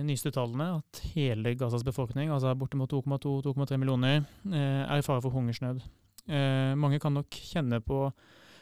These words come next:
at de som faktisk sitter med makten til å utgjøre en forskjell innenfor da humanitær krise, ikke gjør nok,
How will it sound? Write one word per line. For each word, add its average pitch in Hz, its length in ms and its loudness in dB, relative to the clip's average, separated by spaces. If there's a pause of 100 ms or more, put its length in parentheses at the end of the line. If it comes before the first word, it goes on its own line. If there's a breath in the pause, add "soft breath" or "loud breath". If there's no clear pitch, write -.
(120)
at 147 80 0
de 160 80 4
som 156 160 2
faktisk 151 240 -2
sitter 156 320 -2
med 156 140 2
makten 143 260 -2
til 147 80 -2
å 143 100 0
utgjøre 143 220 0
en 143 80 -2
forskjell 143 500 -2
innenfor 135 680 2
da 143 180 0
humanitær 139 400 2
krise, 143 380 -2
ikke - 300 -6
gjør 135 120 0
nok, - 320 -8